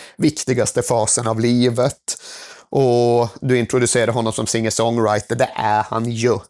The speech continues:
Men han är väl i mina ögon och öron i ännu högre utsträckning, ja, men först protestsångare och sen någon typ av vardagsrealist. Och i den här kontexten kan jag väl bara säga att han var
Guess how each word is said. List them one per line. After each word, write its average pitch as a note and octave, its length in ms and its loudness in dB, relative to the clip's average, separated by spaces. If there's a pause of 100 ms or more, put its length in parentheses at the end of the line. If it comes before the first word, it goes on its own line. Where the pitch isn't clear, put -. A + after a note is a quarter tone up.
Men A#2 300 -4
han A#2 120 0
är A2+ 120 2
väl A2+ 140 0
i G#2+ 100 2
mina A2+ 540 0
ögon A2 380 0
och G#2+ 360 2
öron A2+ 260 0 (400)
i D#3+ 160 2
ännu A#2+ 300 2
högre A2+ 340 2
utsträckning, G2+ 1000 -2 (200)
ja, - 80 -6
men A2 180 -4
först - 340 -4
protestsångare G#2+ 1120 0
och G#2 100 0
sen A2+ 320 0
någon A#2+ 160 0
typ G#2+ 440 -2
av G#2+ 180 0 (300)
vardagsrealist. B2 1600 0 (960)
Och C3 640 2
i E3+ 80 2
den C#3+ 160 2
här F#3+ 300 2
kontexten B2+ 960 -4
kan - 120 -4
jag A2 60 -2
väl A2 100 -2
bara A2 180 0
säga G#2+ 520 0
att - 160 -8 (420)
han C3 260 -2
var A#2+ 420 2